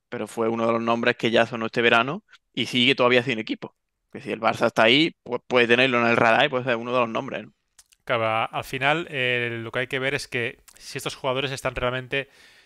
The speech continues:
Speaker 2: les apetece, ¿no? probar, eh, salir de, de América y venir hacia Europa para tener otro tipo de, de protagonismo. Eh,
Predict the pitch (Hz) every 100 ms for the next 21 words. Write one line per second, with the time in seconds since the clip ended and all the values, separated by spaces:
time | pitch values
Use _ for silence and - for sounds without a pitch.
0 | _ 135 - 120 127 - 147 - 147 160
1 | 160 120 131 143 123 - 120 120 123 117
2 | 117 117 110 117 131 120 117 135 139 147
3 | 147 113 113 117 - 113 110 - 127 131
4 | _ _ - _ _ _ 131 120 127 120
5 | 135 139 127 143 135 139 131 127 127 127
6 | 127 - 120 117 107 117 147 135 165 165
7 | 139 113 110 107 104